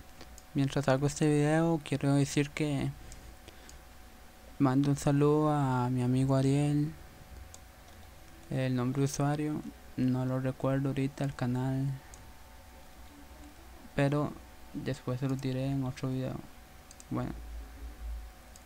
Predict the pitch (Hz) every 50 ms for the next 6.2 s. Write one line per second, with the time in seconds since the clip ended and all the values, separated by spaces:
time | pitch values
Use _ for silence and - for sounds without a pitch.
0 | - - - - - - - - - - - 143 139 135 139 139 147 147 151 151
1 | 151 151 156 156 160 151 143 143 139 131 131 - - 147 139 - 143 135 - -
2 | 139 131 131 131 135 147 156 160 170 - - - - - 139 143 151 143 143 -
3 | 131 - - - 135 131 131 131 131 131 131 131 127 127 131 - - 120 123 127
4 | 127 127 131 123 - - - - - - - - - - - - - - - -
5 | - - - - - - - - - - - - - - 131 131 127 127 127 123
6 | 123 120 - -